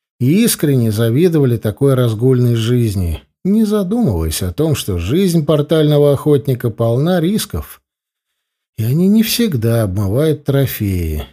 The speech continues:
не так и редко вместо этого пьют за помин души своих товарищей.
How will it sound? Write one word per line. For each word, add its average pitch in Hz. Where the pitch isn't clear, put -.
не 123
так 170
и 135
редко 127
вместо 117
этого 139
пьют 139
за 131
помин 190
души 147
своих 107
товарищей. 85